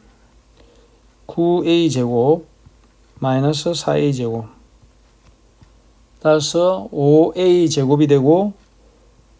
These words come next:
루트 오에이가 되죠. 제곱 밖으로 나와지니까. 그래서 에이씨의 길이를 오에이로 나타낼 수가 있겠습니다.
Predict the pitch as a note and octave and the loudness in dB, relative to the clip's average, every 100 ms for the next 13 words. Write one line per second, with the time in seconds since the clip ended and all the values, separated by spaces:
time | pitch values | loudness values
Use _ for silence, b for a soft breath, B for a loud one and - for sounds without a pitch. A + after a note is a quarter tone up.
0 | _ _ _ _ _ _ - E3 E3 - | _ _ _ _ _ _ -4 -4 -4 2
1 | D3+ F3 G3+ C#3 C#3 D3+ F3 F3+ D3 A#2+ | 6 6 4 0 2 2 2 2 2 2
2 | A#2 A2 A#2 A2+ C#3 C3+ C3+ C3+ C#3+ B2+ | -2 -8 -14 -10 -6 -2 -2 -2 -2 -4
3 | A#2 A2+ A#2 A#2+ A2+ A2 A2+ C3+ F3 D3 | -4 -4 -4 -6 -10 -8 -6 -6 -6 -2
4 | D3 D3 F3 D3 - D#3 E3 D3+ - F3+ | -2 0 0 0 0 0 0 0 -2 0
5 | E3 D3+ C#3+ C#3+ C#3+ F3 G3+ G#3+ b b | 0 0 0 0 2 0 -2 -8 b b
6 | b b b - C#3+ D3 D#3 E3+ E3+ E3 | b b b -2 4 6 6 4 4 4
7 | D#3 C#3+ C#3+ C#3+ B2 A#2+ - D#3 C#3+ - | 4 2 -2 -4 -4 -4 -4 -4 -4 -8
8 | - A2 G#2 A2 | -10 -8 -12 -14